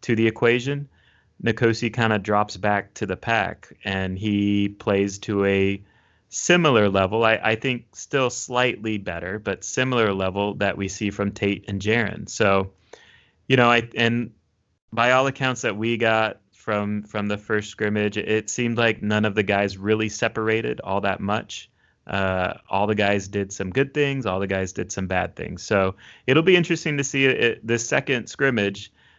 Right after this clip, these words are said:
Does any one of those guys really take the reins and, and separate from the rest of the pack? Uh,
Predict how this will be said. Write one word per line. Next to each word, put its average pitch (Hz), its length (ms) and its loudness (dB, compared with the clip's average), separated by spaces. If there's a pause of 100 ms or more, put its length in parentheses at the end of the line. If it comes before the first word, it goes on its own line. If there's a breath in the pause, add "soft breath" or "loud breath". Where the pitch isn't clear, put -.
(180 soft breath)
Does 113 240 4
any 120 220 4
one 113 180 2
of 110 80 2
those 107 180 2
guys 98 320 -4
really 101 220 -4
take 110 260 -2
the 107 80 -2
reins 101 440 -2
and, 92 180 0
and 92 300 -4
separate 101 680 0
from 101 220 -2
the 95 80 0
rest 98 240 -2
of 101 80 -8
the 95 80 -2
pack? 110 420 -4 (380 soft breath)
Uh, 92 640 -2